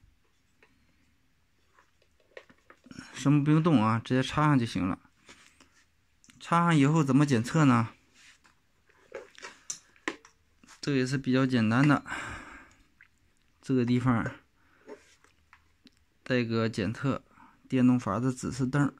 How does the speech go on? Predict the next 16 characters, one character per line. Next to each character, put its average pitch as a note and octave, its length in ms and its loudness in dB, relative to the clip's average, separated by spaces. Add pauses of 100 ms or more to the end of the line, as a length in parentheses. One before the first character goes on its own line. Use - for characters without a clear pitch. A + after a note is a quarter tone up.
(1800)
上 B2 140 -2
面 B2 80 4
写 A#2 160 -4
的 G#2+ 120 0
电 B2+ 180 2
动 A#2+ 140 2
阀 G#2+ 180 -2
啊， G#2+ 360 -4 (800)
然 A#2+ 140 -4
后 B2+ 80 0
就 B2+ 140 0
是 B2 100 -4
这 C#3 140 -2
个 B2+ 140 2
按 A2+ 100 2
钮， G#2+ 160 0